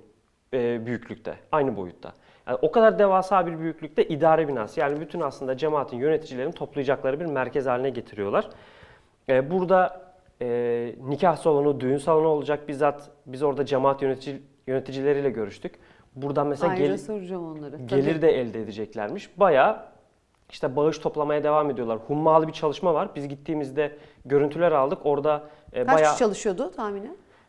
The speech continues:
Speaker 1: Valla bizim gördüğümüz elliden fazla insan çalışıyordu.
Speaker 2: Şu anda
Speaker 1: Bu-,
Speaker 2: oradan
Speaker 1: burada,
Speaker 2: görüntüleri
Speaker 1: evet.
Speaker 2: de Kaan Arslan'ın geliyor.
Speaker 1: Burada, e, biz bazı çekimler de yaptık. E,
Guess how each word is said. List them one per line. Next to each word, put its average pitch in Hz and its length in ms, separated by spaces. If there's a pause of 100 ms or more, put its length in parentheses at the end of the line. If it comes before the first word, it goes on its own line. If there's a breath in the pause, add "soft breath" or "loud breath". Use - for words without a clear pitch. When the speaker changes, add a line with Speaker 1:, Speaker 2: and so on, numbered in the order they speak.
Speaker 1:
Valla 127 240
bizim 156 200
gördüğümüz 147 600
elliden 151 460
fazla 147 320
insan 156 300
çalışıyordu. 151 540
Speaker 2:
Şu 196 80
anda 185 200
Speaker 1:
Bu-, 214 40
Speaker 2:
oradan 185 280
Speaker 1:
burada, 175 300
Speaker 2:
görüntüleri 180 240
Speaker 1:
evet. 170 40
Speaker 2:
de 175 100
Kaan 170 260
Arslan'ın 170 440
geliyor. 165 380 (300)
Speaker 1:
Burada, 175 420
e, 147 220
biz 156 160
bazı 156 220
çekimler 165 500
de 135 60
yaptık. 110 520
E, 127 180